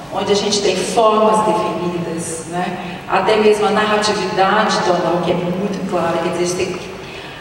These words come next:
ah, o, você tem tensões e distensões, você tem expectativas e resoluções dentro do discurso tonal.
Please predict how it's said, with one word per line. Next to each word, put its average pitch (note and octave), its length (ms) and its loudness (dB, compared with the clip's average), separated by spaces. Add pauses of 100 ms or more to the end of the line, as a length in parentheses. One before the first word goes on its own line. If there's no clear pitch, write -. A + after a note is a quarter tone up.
(160)
ah, F3+ 680 2
o, F#3 40 -4
você - 240 0
tem A3+ 400 0
tensões A#3 880 2
e - 60 -2
distensões, G3+ 720 -2
você F3+ 100 0
tem G3+ 120 2
expectativas G3 920 -2
e G3+ 60 -2
resoluções F3+ 720 -2
dentro F3+ 300 -6
do F3+ 40 -8
discurso - 440 -6
tonal. C#4+ 440 -6